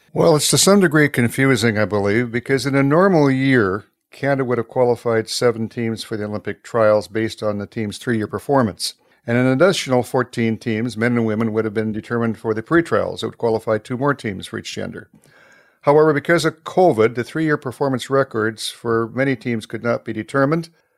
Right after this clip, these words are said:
However, Curling Canada was able to identify four women's teams and five men's teams with records good enough to put them directly into the trials.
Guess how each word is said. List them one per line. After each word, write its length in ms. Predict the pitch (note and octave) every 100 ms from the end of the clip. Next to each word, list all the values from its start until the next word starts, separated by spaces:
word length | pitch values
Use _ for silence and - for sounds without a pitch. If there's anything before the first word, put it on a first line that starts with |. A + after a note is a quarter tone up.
| _
However, 300 | - D3 D3
Curling 360 | D3 F3 F#3 E3+
Canada 340 | E3 E3 D#3
was 220 | D3 C#3
able 240 | D3 D3 C#3+
to 360 | - C3+ C3 C3+
identify 800 | A#2 D3 C#3 - C3 B2+ B2 A#2
four 280 | - - E3
women's 340 | C#3+ C#3 B2 -
teams 540 | A2+ A2 B2+ C3+ B2
and 460 | - A#2 A2+ A2+ A#2 -
five 360 | - C3 A#2+
men's 280 | D3 D#3 C#3
teams 460 | - G#2 A#2 C3 -
with 260 | A#2+ A2+
records 460 | A#2 B2+ C#3 B2 A2
good 160 | A2+
enough 240 | A2+ A#2 A2+
to 80 | -
put 200 | - A#2
them 120 | G#2+
directly 420 | G#2+ A2 A2 A2
into 120 | G#2+
the 80 | G2
trials. 540 | F#2+ D3+ C3+ F#2+ -